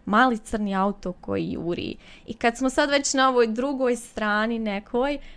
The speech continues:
a, zanimljive su mi božićne pjesme Doris Dragović, Matije Bulića i Thompsona. Čini se kao da ta božićna pjesma ulazi u njihov, e,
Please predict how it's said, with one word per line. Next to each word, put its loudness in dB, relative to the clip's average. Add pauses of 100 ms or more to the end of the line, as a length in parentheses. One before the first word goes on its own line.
(120)
a, 0
zanimljive 2
su -2
mi 2
božićne 2
pjesme 2
Doris -2
Dragović, 2
Matije -2
Bulića -2
i -8 (140)
Thompsona. -6 (340)
Čini -2
se -2
kao 2
da -2
ta 2
božićna 0
pjesma -2
ulazi 0
u -2
njihov, 0 (540)
e, -18